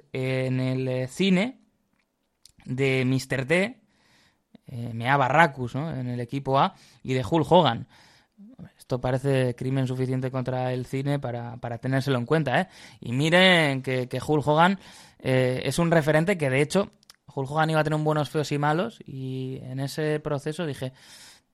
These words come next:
Mejor primero hacemos uno de, de Rocky Balboa y hablaremos del, del bueno de, de Hulk Hogan. Pero esta es una película con, con dinero, es una película que ya está hecha,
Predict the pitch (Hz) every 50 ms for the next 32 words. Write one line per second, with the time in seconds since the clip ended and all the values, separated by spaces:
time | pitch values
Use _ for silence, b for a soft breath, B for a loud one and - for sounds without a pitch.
0 | - - - 180 160 - - - 165 165 160 156 160 - - - - - 151 139
1 | 143 147 143 143 139 143 143 135 131 147 147 139 131 127 127 135 135 127 127 135
2 | 135 131 139 135 127 123 127 135 135 131 131 127 127 127 123 127 123 123 123 123
3 | 127 123 123 123 120 78 82 131 127 123 127 135 135 135 127 B B B B B
4 | B B - 135 135 143 139 135 131 139 139 127 110 - 143 135 123 - 127 120
5 | 120 117 117 120 135 135 147 147 143 B B B B B 151 131 - - 170 156
6 | - 202 147 160 127 110 113 113 127 123 123 135 135 135 135 135 131 127 127 127
7 | 120 123 127 123 135 - - - 123 123 120 120 120 120 - 135 131 127 127 135
8 | 156 170 170 175 170 165 160 156 147 131 135 131 123 123 127 131 131 131 127 120
9 | 127 123 127 131 131 - - 127 127 127 - 139 135 139